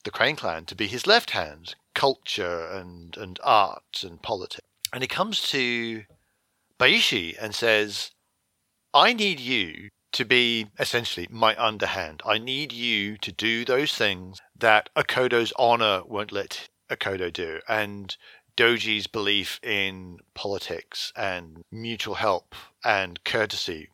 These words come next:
that will, you know, she can't do those things. I can't give that to Hida 'cause Hida's not sophisticated enough, although, even though he's strong, I can't give it to Shinjo because she is too compassionate.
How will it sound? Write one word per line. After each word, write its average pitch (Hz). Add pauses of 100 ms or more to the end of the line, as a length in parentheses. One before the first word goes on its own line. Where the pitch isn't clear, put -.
(160)
that 117
will, 120
you 107
know, -
she 147
can't 98
do 85
those 78
things. - (240)
I 117
can't 123
give 107
that 104
to 104
Hida 131
'cause -
Hida's 104
not -
sophisticated 110
enough, 104 (260)
although, 107
even 107
though 98
he's 90
strong, 117
I 95
can't 92
give 95
it -
to 82 (560)
Shinjo 139
because 95 (520)
she -
is 90
too 98
compassionate. -